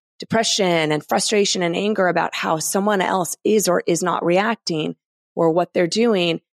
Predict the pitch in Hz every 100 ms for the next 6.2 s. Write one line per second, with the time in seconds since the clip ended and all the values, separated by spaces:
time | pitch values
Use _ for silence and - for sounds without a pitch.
0 | _ _ - 185 185 175 214 202 - 196
1 | 196 214 214 - - 185 180 170 - 185
2 | 170 247 180 151 - 165 - _ - 110
3 | 180 180 202 196 175 170 190 127 - 151
4 | 143 - 151 143 143 143 165 175 165 -
5 | _ _ _ _ - 147 143 - 156 196
6 | 196 151